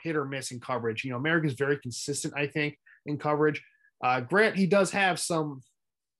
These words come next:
you know, he'll, he'll give up some big plays here and there and have some mental errors that kind of, uh, leaves a little bit to be desired on certain plays. But, you know, looking at his background here, uh, he was a guy, when I watched him, like I said, at the Senior Bowl,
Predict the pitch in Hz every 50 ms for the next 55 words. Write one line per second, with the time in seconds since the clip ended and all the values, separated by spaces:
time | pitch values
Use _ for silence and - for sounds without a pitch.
0 | _ _ _ _ - 180 185 196 175 170 151 156 165 180 - 202 214 226 190 220
1 | 214 202 196 - 185 156 135 147 160 147 - - 156 147 143 131 123 - 147 147
2 | 143 131 123 123 127 123 120 120 127 135 135 123 - 139 120 131 127 127 123 -
3 | 127 123 - 123 120 120 117 117 110 - - _ _ _ _ - 127 120 - 127
4 | 127 127 120 120 117 117 113 110 - _ - 123 113 113 107 107 127 147 151 139
5 | 131 131 131 127 131 127 120 117 123 123 - _ - - 156 143 139 127 113 135
6 | 123 127 127 120 117 120 - - 147 135 120 123 - - 131 131 127 127 117 -
7 | - 123 117 113 - - - - - _ _ - 139 139 139 131 135 156 165 180
8 | 180 175 156 147 139 120 - 139 147 156 - 160 147 147 127 117 160 156 147 143
9 | 135 127 120 - _ - 127 123 123 120 120 117 113 107 - _ _ _ - 160
10 | 180 160 147 135 160 151 156 156 151 147 139 123 120 135 135 143 151 151 143 143
11 | 147 - - 156 135 131 139 135 131 - - 143 139 131 - - - 160 156 151
12 | 135 123 135 123 123 123 -